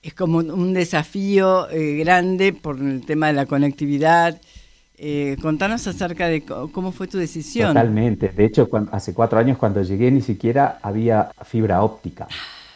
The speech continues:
Speaker 2: Entonces había que hacer malabares realmente para tener internet, hasta que después, bueno, se abrió esto de, de la entrada de las Starlinks.
Speaker 1: Claro.
Speaker 2: Y eso realmente me cambió la vida.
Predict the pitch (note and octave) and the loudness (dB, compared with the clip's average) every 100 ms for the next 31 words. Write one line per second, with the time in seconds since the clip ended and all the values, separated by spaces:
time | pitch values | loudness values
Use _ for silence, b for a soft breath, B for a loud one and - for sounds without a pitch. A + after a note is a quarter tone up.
0 | B - G#2 A#2 A#2+ B2+ A2 A2+ B2 B2 | B -8 -2 0 2 2 2 4 4 4
1 | G#2+ - B2 G#2+ G2 G2 G#2 B2+ C3+ A#2 | 0 0 0 0 0 0 2 4 4 0
2 | A2 G#2+ G#2 G#2+ A#2 A2 G2 F2+ F2 G2+ | -2 0 0 0 0 0 0 -4 -4 -4
3 | G#2+ G2+ G2 F2+ G#2 A2 D3+ F3+ b b | -2 -2 -4 -4 -4 0 0 0 b b
4 | b b b G2 - G2+ G#2 F#2+ G2+ - | b b b -8 -2 0 2 2 2 4
5 | C#3+ B2+ B2 G2 - F#2+ F#2+ G#2+ B2+ B2+ | 6 6 2 0 -2 0 0 2 2 2
6 | B2 - G#2 G2 F2+ F2+ E2+ E2 - - | 0 -2 -4 -2 -4 -4 -4 -6 -10 -10
7 | F2+ F2+ F2+ F2+ A2+ A#2 G2 F2+ F2 G2 | -4 -2 -2 2 4 4 4 0 -4 -8
8 | - - A#2+ G2+ G2 D#3 - - D#3+ C#3+ | -4 0 2 2 2 -2 -4 -8 -4 -2
9 | C3+ D3+ G#2 A2+ B2+ A2 G#2 A2 A#2+ F#2+ | -2 -4 0 4 4 4 2 0 0 -2
10 | - F2+ G2+ G#2+ F#2+ G#2 G2 | -2 -2 2 4 4 2 0